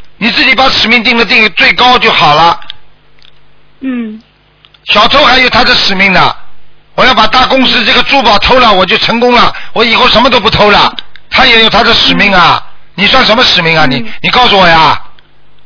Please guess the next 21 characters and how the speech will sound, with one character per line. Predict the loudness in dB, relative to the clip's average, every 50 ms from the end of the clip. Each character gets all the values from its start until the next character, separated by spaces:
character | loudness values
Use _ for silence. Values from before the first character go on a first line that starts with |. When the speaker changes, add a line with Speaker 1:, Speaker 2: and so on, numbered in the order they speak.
| -20 -20 -20 -20 -20 -20 -20 -20 -20 -20 -20 -20 -14
Speaker 2:
嗯。 | -10 -8 -8 -8 -8 -10 -12 -14 _ _
Speaker 1:
你 | -6 -4 -2
这 | 0 2 2
叫 | 2 2
没 | 2 0 0
出 | 0 0 0 0
息， | 0 0 0 0 -2
听 | -2 0 0
得 | 2
懂 | 2 2 2 4
吗？ | 4 4 4 4 2 0 -4 -6 -16 -16 -16 -18 -20 -20 -20 _ _ -20 -20 -20 -20 -20 -20 -20 -20 -18 -12
Speaker 2:
嗯。 | -10 -8 -8 -8 -8 -8 -10 -12 -14 -10
Speaker 1:
好 | -4 0 2 2
好 | 4 2 2
自 | 0 -2 -4 -2
己 | -2 -2 0
创 | 0 2 2 2
点 | 2 2 0 2
业 | 2 2 2
嘛。 | 2 2 2 2 0 0 -4 -8 -12 -16 -20 -20 -20 -20 -20 -16 -16 -16 -16 -16 -20 -20 -20 -20 -20 -20 -20 -20 -20 -20 -20 -20 _ _ _ _ _ _ _ _ _ _
Speaker 2:
好。 | -6 -4 -2 -2 -2 -2